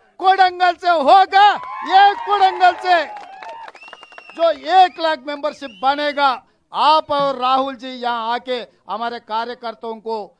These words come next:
आप मदद देना है, हमारे कार्यकर्ताओं को तारीफ करना है, क्योंकि इस पे एक मेंबरशिप भी मैं नहीं करने वाला हूँ, हमारे कार्यकर्ता करने वाले, हमारे यहाँ के नेता करने वाले, उनके ऊपर उम्मीद है,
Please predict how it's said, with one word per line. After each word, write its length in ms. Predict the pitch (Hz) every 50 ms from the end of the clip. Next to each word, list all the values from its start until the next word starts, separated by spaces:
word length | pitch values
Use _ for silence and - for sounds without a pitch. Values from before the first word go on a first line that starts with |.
| _ _ _
आप 220 | 170 208 220 214 _ 175
मदद 320 | 190 214 220 202 226 220 175
देना 360 | 196 220 254 262 254 254 247
है, 260 | 240 233 226 214 - _ _ _ _ _
हमारे 280 | - 202 226 226 226 220
कार्यकर्ताओं 680 | 226 208 214 220 226 226 226 220 220 220 - 226 220 208
को 160 | - 214 208
तारीफ 360 | 208 - 196 196 202 202 196 - _
करना 280 | 196 196 196 202 202
है, 120 | 185 165 - _ _ _ _ -
क्योंकि 480 | 247 269 277 277 226 285 302 330 339 311 - _ _ _ _ _
इस 180 | 190 240 247 -
पे 180 | _ 311 294 285 269 269 277
एक 200 | 302 311 311 302 294
मेंबरशिप 560 | 294 294 277 294 294 277 - - 285 277 262
भी 240 | 233 277 277 269 254 226 - _ _ _ _
मैं 240 | 170 214 254 294 302 285
नहीं 220 | 285 285 285 285
करने 340 | 285 285 269 269 262 269 269
वाला 220 | 262 262 254 254 254
हूँ, 140 | 226 165 _ _ _ _ -
हमारे 300 | 208 240 254 254 254 247
कार्यकर्ता 640 | 254 254 240 254 254 262 254 254 247 247 - 254 247
करने 380 | 240 247 226 220 220 226 247 247
वाले, 280 | 247 240 240 254 294 349 370 349 - _ _ _ _ 185
हमारे 380 | 208 247 269 277 277 277 269
यहाँ 220 | 254 233 240 240 247
के 280 | 247 277 285 302 320 311 254 - _ _ _ _ 185
नेता 420 | 190 220 269 294 294 294 294 285 277
करने 320 | 277 277 269 254 262 262
वाले, 340 | 254 254 247 247 247 240 208 - _ _ _ 185
उनके 380 | 202 285 320 330 285 330 339 339
ऊपर 400 | 330 320 320 - - 320 320 302
उम्मीद 460 | 285 269 294 320 349 381 392 370 359
है, 240 | 349 330 320 302 247